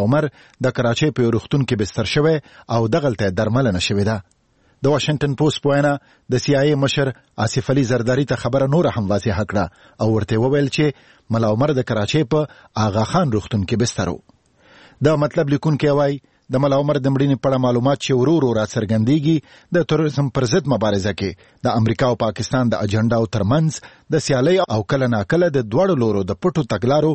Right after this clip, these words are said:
جزئیات په ډاګه کوي. واشنګټن پوسټ د امریکا د اوسنیو او پخوانیو استخباراتي چارواکو له قوله وایي، سره له دې چې د ملا عمر د موندلو لپاره پراخې استخباراتي هڅې شوي، خو دا هلې ځلې هیڅکله هم په هغه اندازه نه وي چې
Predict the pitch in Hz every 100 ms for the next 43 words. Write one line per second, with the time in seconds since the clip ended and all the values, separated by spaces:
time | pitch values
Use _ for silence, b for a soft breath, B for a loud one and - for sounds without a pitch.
0 | b b - 98 113 98 143 113 - -
1 | 98 104 95 92 101 107 101 _ _ b
2 | b b b b - 143 147 151 151 151
3 | 160 151 147 135 131 151 139 135 - 131
4 | 139 143 127 104 113 123 131 139 131 -
5 | 123 123 120 117 151 139 120 117 - 107
6 | - 110 107 110 135 147 - _ b b
7 | b b b b - 160 165 175 123 117
8 | - 107 117 139 143 165 139 139 139 143
9 | 151 147 143 135 - 160 151 - 120 -
10 | 110 107 110 110 113 117 113 - 151 160
11 | 151 B B _ 131 160 151 139 104 110
12 | 104 92 - 156 143 151 147 B B B
13 | 123 107 170 143 117 117 110 120 113 135
14 | 170 -